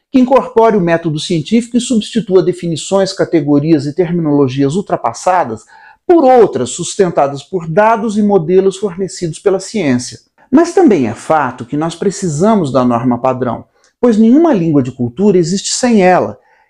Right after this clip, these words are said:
e é ela que garante a intercomunicação dos variados grupos que constituem a sociedade,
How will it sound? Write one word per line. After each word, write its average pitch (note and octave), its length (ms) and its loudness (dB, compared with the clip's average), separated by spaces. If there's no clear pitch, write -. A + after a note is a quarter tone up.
e A3 140 4
é G#3+ 40 6
ela D4 300 4
que C4 160 -4
garante E3 460 0
a - 20 2
intercomunicação G3 1000 0
dos E3 160 -6
variados F3+ 580 0
grupos A3 320 -4
que - 140 -20
constituem D#3+ 520 -2
a C3 60 0
sociedade, C3 800 -2